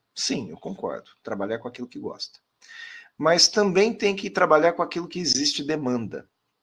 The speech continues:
Porque se eu for fazer só o que eu gosto, talvez eu não tenha mercado, tá? Então eu tenho que trabalhar justamente nesse momento aqui, nesse local, olha,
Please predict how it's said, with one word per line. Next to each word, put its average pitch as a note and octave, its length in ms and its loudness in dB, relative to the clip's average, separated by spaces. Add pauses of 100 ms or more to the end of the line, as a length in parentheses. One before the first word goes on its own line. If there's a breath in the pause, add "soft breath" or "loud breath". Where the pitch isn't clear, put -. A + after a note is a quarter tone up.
(360 loud breath)
Porque - 160 -2
se - 120 6
eu F#3+ 80 8
for G3 160 6
fazer D3 260 2
só - 220 2
o F3 40 2
que - 120 2
eu C3+ 40 8
gosto, B2 560 4 (840)
talvez C3 340 2
eu C#3 80 2
não C3 160 -6
tenha C3+ 420 -8 (680)
mercado, C3+ 600 -6 (500)
tá? A#2 320 -12 (340 loud breath)
Então C#3+ 220 -4
eu F#3 60 -2
tenho G3 100 -2
que - 80 -12
trabalhar D#3+ 560 6
justamente E3+ 720 -2
nesse F3+ 320 0
momento D3 480 -2
aqui, B2 160 -8
nesse B2 260 -2
local, D#3 520 -4
olha, F#2 280 -10